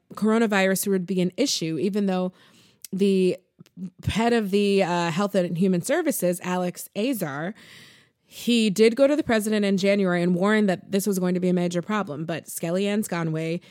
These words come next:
<laughs> um, said, you know, she was skeptical that it'd be an issue. So people around him, aides to the president, they kept him in a bubble and they told people not to tell him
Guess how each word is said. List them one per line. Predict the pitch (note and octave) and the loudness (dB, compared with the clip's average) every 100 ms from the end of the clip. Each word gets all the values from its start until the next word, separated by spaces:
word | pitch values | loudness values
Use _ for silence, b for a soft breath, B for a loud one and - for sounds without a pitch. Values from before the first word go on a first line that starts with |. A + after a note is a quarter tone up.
| b b b _ - | b b b _ -12
<laughs> | - - G4 A4 - G#4 - A4+ _ - - - - - - | -10 0 2 4 2 -2 -2 -6 _ -12 -8 -8 -10 -12 0
um, | B3 G#3+ F#3 F3+ G3+ - _ _ _ - - | 2 4 2 -2 -6 -10 _ _ _ -20 -14
said, | - G#3+ G3 F3+ - - | -6 0 0 0 -8 -8
you | A#3+ C4+ | -2 0
know, | |
she | G3+ B3 | 0 -2
was | |
skeptical | - A3 A3 A3 | -2 -4 -2 -2
that | G3+ | 0
it'd | F#3+ | 0
be | F#3+ | 0
an | E3 | 0
issue. | E3+ G#2 E2+ | -2 -4 -8
So | E3 G#3+ G3 | -4 -4 -4
people | - C#4 D#4+ D4+ | -4 -6 -2 -2
around | B3+ A3+ A3+ A3+ | -2 -2 -2 -4
him, | F#3 D#3+ E3 - | -4 -6 -6 -2
aides | F#3+ G#3 A3+ - | 0 2 2 0
to | B3 | -4
the | A#3 | -2
president, | F#3 F3 E3+ E3+ B B B _ | -2 -2 -4 -6 B B B _
they | G#3 G#3+ - - _ - | 2 4 2 -6 _ -4
kept | A#3 A#3+ C#4 | -2 0 2
him | C4 | 2
in | |
a | C4 | 2
bubble | G#3+ G3+ G#3 G3+ - | 0 2 2 0 0
and | F#3 F#3+ | 0 2
they | F#3 | 2
told | G3 G#3 A3 | 2 0 0
people | G#3+ G3 G3 | -4 0 0
not | F#3+ G#3+ | 0 -2
to | - A#3 | -4 -4
tell | - D4 D#4+ | -2 -2 0
him | B3+ | 0